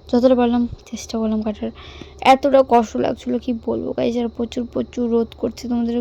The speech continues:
মানে বলে বোঝাতে পারবো না, এতটা রোদ করছে। তো গাইস, এই যে আমাদের উম, জলের পাইপ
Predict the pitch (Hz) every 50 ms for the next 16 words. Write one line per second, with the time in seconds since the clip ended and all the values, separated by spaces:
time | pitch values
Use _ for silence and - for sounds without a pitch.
0 | 240 247 - 240 240 240 240 233 220 226 226 233 233 233 233 233 233 - 240 226
1 | 220 220 220 226 220 220 208 233 220 226 226 220 220 214 - - - 220 214 -
2 | - 240 262 311 - - - - - - - - - - - - - - - -
3 | - - - - 262 247 247 247 233 - - 247 240 220 - 254 233 226 - -
4 | - - - 247 233 226 220 233 220 220 - - - - - - - - - 233
5 | 226 226 226 214 - 220 214 214 220 214 214 - 214 220